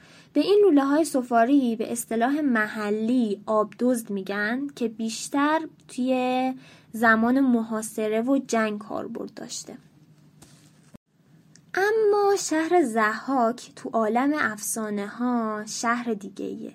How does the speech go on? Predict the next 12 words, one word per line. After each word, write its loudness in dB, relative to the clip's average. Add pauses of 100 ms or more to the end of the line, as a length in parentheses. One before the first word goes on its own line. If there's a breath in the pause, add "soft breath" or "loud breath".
(200)
شهری -2
است -10 (120)
عظیم -4 (500 soft breath)
با -2
پادشاهی -2
اژدها -6
مانند -4
که -10
بر -6
جهان -4
حکمرانی -4
می‌کرده. -10